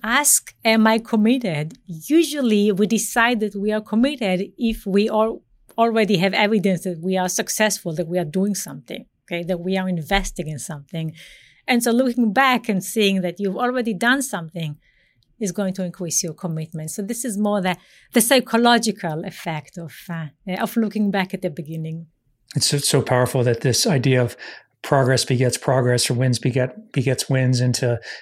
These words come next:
Speaker 2: and to make sure that you're, you're almost taking advantage of that, the progress that you've made. Don't lose sight of that, because that can be the very source of fuel that allows you to propel through maybe this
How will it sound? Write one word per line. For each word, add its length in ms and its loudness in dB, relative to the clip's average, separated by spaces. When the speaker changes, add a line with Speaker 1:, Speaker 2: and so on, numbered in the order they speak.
Speaker 2:
and 380 2
to 100 2
make 240 6
sure 240 4
that 180 4
you're, 320 4
you're 80 4
almost 240 4
taking 320 2
advantage 460 2
of 120 0
that, 240 0
the 80 0
progress 380 4
that 100 2
you've 180 0
made. 400 2
Don't 340 0
lose 240 2
sight 200 4
of 100 4
that, 200 2
because 380 -2
that 220 2
can 100 2
be 100 2
the 120 2
very 420 4
source 380 2
of 100 0
fuel 360 4
that 160 2
allows 540 2
you 80 2
to 80 -2
propel 600 0
through 420 4
maybe 220 4
this 300 0